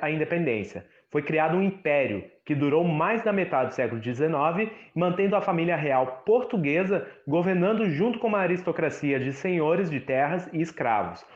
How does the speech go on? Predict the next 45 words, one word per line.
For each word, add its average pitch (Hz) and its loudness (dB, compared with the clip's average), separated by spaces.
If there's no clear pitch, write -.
ou 202 2
seja, 160 -2
um 160 0
governo 185 2
das 165 2
elites 165 -2
e 196 0
da 208 2
coroa. 117 0
A 135 2
escravidão 180 2
da 220 4
qual 156 4
falamos 113 2
no 101 -2
início 107 -2
durou 131 2
séculos, 117 -4
e 135 2
as 135 2
marcas 175 2
da 160 2
escravidão 151 0
persistem 160 -2
no 170 2
racismo 175 -2
da 131 2
sociedade 117 -2
atual. 98 -2
É 156 2
preciso 196 0
se 214 0
inspirar 151 2
na 113 -2
força 170 -2
dos 160 2
negros 127 0
e 110 -2
negras 110 -2
que 139 -2
nos 170 0
Estados 135 -2
Unidos 127 -2
se 147 -6
revoltam, 131 0